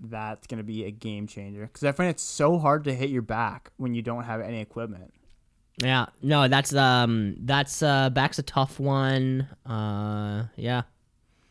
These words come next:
Speaker 2: Without
Speaker 1: Yeah,
Speaker 2: anything
Speaker 1: unless
Speaker 2: to
Speaker 1: you
Speaker 2: do.
Speaker 1: have a pull-up bar, and then you just do pull-ups
Speaker 2: And then you just do
Speaker 1: forever.
Speaker 2: pull-ups <laughs> all day.
Speaker 1: Yeah, you just do pull-ups. Then you have the two hundred a day
Speaker 2: <laughs>
Speaker 1: pull-up challenge.
Speaker 2: Two hundred a day pull-ups.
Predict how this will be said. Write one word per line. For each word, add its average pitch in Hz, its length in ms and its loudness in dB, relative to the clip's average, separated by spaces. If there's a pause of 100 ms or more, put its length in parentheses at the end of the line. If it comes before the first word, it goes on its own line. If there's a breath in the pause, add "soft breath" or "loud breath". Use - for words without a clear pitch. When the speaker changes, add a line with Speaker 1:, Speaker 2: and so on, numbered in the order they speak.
(400)
Speaker 2:
Without 110 280 -2
Speaker 1:
Yeah, 110 60 -2
Speaker 2:
anything 117 160 -4
Speaker 1:
unless 127 160 -2
Speaker 2:
to - 40 -2
Speaker 1:
you 117 60 0
Speaker 2:
do. - 20 -2
Speaker 1:
have 156 80 -2
a - 100 -2
pull-up 123 300 2
bar, 98 300 -10
and 110 100 -8
then 117 60 -4
you 117 80 -4
just 113 140 -10
do 120 100 -8
pull-ups 110 340 -2
Speaker 2:
And 156 80 6
then 180 80 10
you 185 60 10
just 131 80 4
do 95 60 10
Speaker 1:
forever. - 120 4
Speaker 2:
pull-ups 156 540 6
<laughs> - 60 -4
all 147 480 4
day. 120 120 -2
Speaker 1:
Yeah, 123 300 -2
you 151 180 -4
just 135 400 -2
do 135 100 -4
pull-ups. 117 340 0
Then 139 160 0
you 139 100 2
have 131 120 0
the 135 100 -4
two 131 260 -4
hundred 123 320 -2
a 120 60 -4
day 113 380 -2
Speaker 2:
<laughs> - 60 -10
Speaker 1:
pull-up - 320 0
challenge. 104 460 -8
Speaker 2:
Two 339 80 -2
hundred 269 160 4
a - 40 6
day 226 40 4
pull-ups. 208 260 4